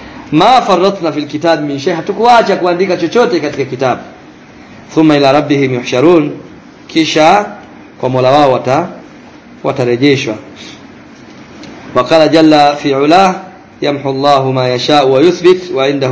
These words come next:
أم الكتاب،" Allah anafuta ayatakayo na anathibitisha ayatakayo, na kwake Allah Subhanahu wa Ta'ala ndiyo kuna mama wa kitabu. Matendo yote na maneno yote na mambo yote yaliyoko hapa duniani yameandikwa humo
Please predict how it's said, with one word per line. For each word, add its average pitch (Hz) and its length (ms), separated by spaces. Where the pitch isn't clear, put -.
أم 127 120
الكتاب،" 110 400
Allah 160 240
anafuta 151 640
ayatakayo 139 720
na 131 180
anathibitisha 139 760
ayatakayo, 139 680
na 180 140
kwake 180 400
Allah 156 220
Subhanahu 135 460
wa 123 60
Ta'ala 151 360
ndiyo 135 200
kuna 123 280
mama 160 360
wa 123 80
kitabu. - 520
Matendo 135 440
yote 190 460
na 139 80
maneno 151 280
yote 196 360
na 180 120
mambo 247 200
yote 247 260
yaliyoko 190 240
hapa 165 160
duniani 175 420
yameandikwa 147 600
humo 139 480